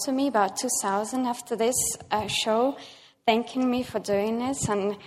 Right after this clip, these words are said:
how much, uh, uh, they were inspired and they would like to be like I am, which is, you know, <laughs> I'm, you know, it's, it's cl-, it's, it's just happy for me. And there was some others, uh, that wrote to me and said,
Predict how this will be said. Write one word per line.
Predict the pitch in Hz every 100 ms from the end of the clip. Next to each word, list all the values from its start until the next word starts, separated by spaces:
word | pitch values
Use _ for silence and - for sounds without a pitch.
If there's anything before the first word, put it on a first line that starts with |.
| -
how | - 220 220
much, | 214 220 - - -
uh, | 196 190 185 - - - - _ _ _ -
uh, | 190 190 - - - 208
they | 214
were | 208 202
inspired | 202 - - 190 196 233 247
and | 208 208
they |
would | 208 196
like | 196 196 -
to | 190
be | 214 196
like | 196 196
I | 185
am, | 185 208 226
which | 226
is, | - -
you | 262 233
know, | 180 240 - - - -
<laughs> | 349 - 622 - - - 339 - - - - - - - -
I'm, | 285 285 - -
you | 330
know, | 311
it's, | 262 285 - - -
it's | - - - -
cl-, | 277 - - -
it's, | - 294 - -
it's | 294
just | 302 294 -
happy | 294 302 320
for | 311
me. | 254 226
And | 220
there |
was | 226 -
some | 262 240
others, | 233 240 240 202 196 - - -
uh, | - 196 185
that | 196 -
wrote | 220 220
to | -
me | 220 202
and | 202
said, | - 196